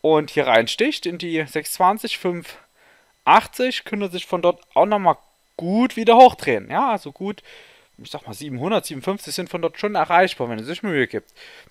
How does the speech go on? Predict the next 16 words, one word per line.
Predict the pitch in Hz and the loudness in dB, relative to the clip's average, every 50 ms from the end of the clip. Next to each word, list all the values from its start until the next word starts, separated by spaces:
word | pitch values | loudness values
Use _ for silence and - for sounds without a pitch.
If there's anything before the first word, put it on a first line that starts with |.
| _ - | _ -6
Ja, | 107 120 151 170 | -2 0 0 0
und | 131 151 147 - | 0 -4 -4 0
alles, | - 147 175 190 - - | 0 2 2 2 0 0
was | 156 156 - | -4 -4 -2
dann | - 131 120 - - | -4 -6 -6 -6 -10
tiefer | - - - 143 - 214 - 269 240 | -16 -12 -8 -6 -6 -4 -2 -4 -4
geht, | - - 233 226 - | -2 -2 -4 -4 -4
wird | - 175 - | -4 -4 -2
dann | 185 165 - | -2 -4 -4
eher | - 110 139 135 | -4 -6 -6 -6
kritisch, | - - - 127 - - 110 98 - | -6 -6 -10 -10 -8 -8 -10 -10 -8
sodass | - 139 127 - 131 - | -8 -8 -6 -6 -6 -6
man | 160 143 | -6 -14
hier | 131 - 175 180 - | -12 -8 -6 -4 -2
eigentlich | - 151 180 208 214 220 | -2 -4 -4 -6 -8 -8
schon | - - - 185 185 185 | -8 -8 -8 -8 -10 -10